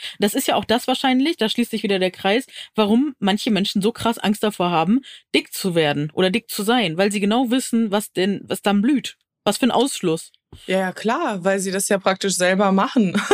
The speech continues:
Speaker 1: Ja.
Speaker 2: Also, das ist
Speaker 1: Unbewusst, oder? Oder
Speaker 2: Ja,
Speaker 1: meinst
Speaker 2: ja.
Speaker 1: du, das ist bewusst?
Speaker 2: Oh.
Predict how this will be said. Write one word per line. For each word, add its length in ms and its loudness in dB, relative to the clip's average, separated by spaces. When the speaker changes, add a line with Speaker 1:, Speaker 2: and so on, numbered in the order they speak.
Speaker 1:
Ja. 180 4
Speaker 2:
Also, 360 2
das 160 6
ist 20 -4
Speaker 1:
Unbewusst, 460 -2
oder? 260 2
Oder 140 4
Speaker 2:
Ja, 80 4
Speaker 1:
meinst 140 2
Speaker 2:
ja. 40 0
Speaker 1:
du, 40 -2
das 100 -6
ist 100 -8
bewusst? 400 -2
Speaker 2:
Oh. 60 0